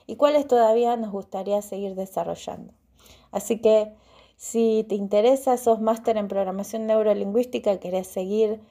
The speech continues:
entrenándote para poder enseñar, facilitar, eh, estar en audiencias más grandes en donde puedas incorporar recursos, este seminario virtual es para vos. Mañana, catorce de abril, diecinueve horas de Argentina.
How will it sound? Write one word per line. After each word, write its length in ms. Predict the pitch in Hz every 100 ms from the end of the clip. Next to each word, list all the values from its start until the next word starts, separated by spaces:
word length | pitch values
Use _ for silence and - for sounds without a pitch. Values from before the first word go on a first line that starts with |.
| _
entrenándote 880 | 190 185 190 196 208 208 202 254 269
para 300 | 226 185 180
poder 300 | 185 190 196
enseñar, 680 | 190 190 - 185 233 247 233
facilitar, 960 | 185 180 185 180 180 - 220 220 220 220 _ _ _
eh, 300 | 190 190 180
estar 260 | 180 - 202
en 160 | 202
audiencias 560 | 185 190 202 202 196 196
más 160 | 196 190
grandes 420 | 196 202 202 196
en 100 | 185
donde 220 | 180 185
puedas 320 | 180 196 202
incorporar 600 | 202 190 185 180 185 190
recursos, 720 | 190 185 220 226 226 254 254 - _ _ -
este 220 | - 208
seminario 640 | 202 190 190 196 196 190
virtual 640 | 196 247 233 240 240 240 -
es 80 | 196
para 280 | - 190 196
vos. 400 | 247 302 - _ _ _ _ _
Mañana, 640 | 202 190 202 208 214 214 -
catorce 640 | 196 202 - 233 233 -
de 120 | 226 202
abril, 480 | 190 208 262 262 _ _ _ -
diecinueve 540 | 254 254 226 202 196
horas 280 | 196 190 196
de 80 | 185
Argentina. 800 | 190 190 170 165 - - - -